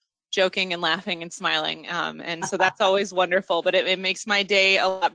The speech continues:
Speaker 1: brighter. Um, for our listeners, we will be sure to share that contact information for our coaches,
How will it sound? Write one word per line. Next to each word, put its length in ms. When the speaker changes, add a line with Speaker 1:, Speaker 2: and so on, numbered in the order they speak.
Speaker 1:
brighter. 440
Um, 120
for 160
our 160
listeners, 560
we 160
will 120
be 200
sure 260
to 180
share 460
that 220
contact 420
information 720
for 240
our 160
coaches, 680